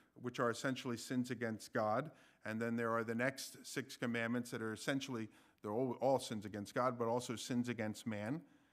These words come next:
And so some have suggested on one side is, are those, uh, laws that are against God, the other those against man.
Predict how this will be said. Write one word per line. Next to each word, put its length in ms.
And 80
so 100
some 240
have 160
suggested 540
on 140
one 180
side 400
is, 320
are 120
those, 420
uh, 40
laws 320
that 100
are 80
against 320
God, 260
the 160
other 200
those 240
against 300
man. 340